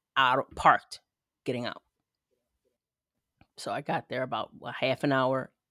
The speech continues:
after the polling place opened. So when you got there, how many people were in line? How many people were waiting?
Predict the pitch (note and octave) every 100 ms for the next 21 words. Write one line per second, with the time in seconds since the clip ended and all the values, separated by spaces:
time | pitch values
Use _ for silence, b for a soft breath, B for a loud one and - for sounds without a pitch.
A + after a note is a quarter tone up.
0 | - G3 - - C#3 B2+ B2+ A2+ B2+ -
1 | G2+ A#2+ - B2+ C3 - - - _ _
2 | _ _ b b b b b - C#3 C#3+
3 | D#3 A3+ F4 A4 A4 F3 - - - -
4 | - _ _ _ _ - F#3+ F#3+ F3+ -
5 | D#3+ D3 C#3 - C3+ B2 A#2+ A#2+ A2+ -
6 | - - - D3 D3+ D#3 C#3 B2+ B2+ C3+
7 | A#2+ -